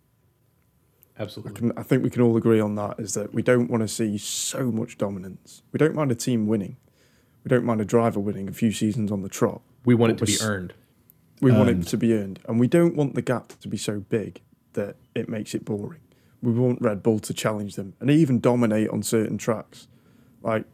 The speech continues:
Speaker 2: Austria is their home track. I would love to see Red Bull dominate that track. But because the Mercedes is so well developed, it's dominant everywhere. And that's down to Lewis Hamilton giving feedback,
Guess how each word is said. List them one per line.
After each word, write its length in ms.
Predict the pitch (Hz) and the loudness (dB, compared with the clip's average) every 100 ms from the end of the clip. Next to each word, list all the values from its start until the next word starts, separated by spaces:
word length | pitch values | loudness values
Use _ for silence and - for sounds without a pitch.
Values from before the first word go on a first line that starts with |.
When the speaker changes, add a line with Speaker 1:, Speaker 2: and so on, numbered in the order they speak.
| _ - | _ -2
Speaker 2:
Austria 380 | 120 - 110 | 0 -2 -4
is 100 | 101 | -2
their 140 | 104 104 | -4 -2
home 200 | 107 104 | -2 -4
track. 260 | - 101 - - | -4 -6 -6 -6
I 80 | |
would 240 | 107 110 113 | -2 -2 0
love 160 | 120 - | 0 -2
to 80 | 104 | -6
see 160 | 110 | -4
Red 180 | 107 107 | -4 -4
Bull 160 | 113 104 | -6 -2
dominate 640 | - 110 101 104 101 98 - | 2 2 0 -6 -8 -10 -12
that 140 | - | -14
track. 240 | - 101 - _ _ _ _ _ | -8 -8 -8 _ _ _ _ _
But 180 | - - | -8 -6
because 300 | 135 120 120 | -4 -4 -2
the 80 | 123 | -2
Mercedes 520 | 120 - 117 110 101 | -4 -2 -2 -2 -6
is 100 | 117 | -6
so 240 | - 127 120 | -6 -2 0
well 200 | 113 110 | -2 -2
developed, 640 | 113 117 120 - - - _ _ _ _ - | -2 0 -2 -4 -10 -16 _ _ _ _ -8
it's 140 | 107 | -4
dominant 420 | - 113 110 104 | 0 0 0 -2
everywhere. 480 | 117 117 104 - - _ _ _ _ _ | -4 -4 -6 -10 -18 _ _ _ _ _
And 160 | 113 120 | -6 -4
that's 200 | 120 - | -4 -4
down 300 | 123 110 104 | -2 -2 -6
to 240 | - 104 - | -6 -6 0
Lewis 280 | 117 110 107 | 0 0 -2
Hamilton 420 | 120 107 - 104 | -4 -4 -6 -6
giving 240 | 107 104 | -6 -6
feedback, 500 | - 120 104 - 92 | -4 -4 -4 -10 -14